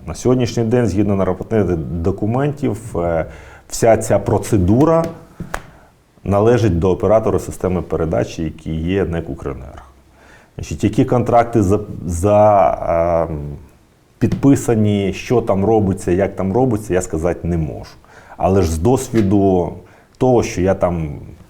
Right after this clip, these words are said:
мого особистого досвіду, можу сказати так, що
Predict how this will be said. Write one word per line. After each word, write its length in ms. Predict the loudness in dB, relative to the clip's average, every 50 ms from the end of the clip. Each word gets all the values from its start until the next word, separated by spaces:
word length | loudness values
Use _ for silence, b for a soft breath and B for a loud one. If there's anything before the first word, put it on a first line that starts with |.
| _ _ -2
мого 340 | 0 2 2 2 2 2 0
особистого 600 | 0 0 0 2 2 2 2 2 0 0 0 0
досвіду, 460 | 2 0 0 0 0 -2 -2 0 0
можу 200 | 0 0 0 -2
сказати 480 | -4 -4 -4 -2 -2 -2 -2 -2 -4 -6
так, 280 | -6 -8 -10 -10 -12 -12
що 200 | -16 -18 -18 -18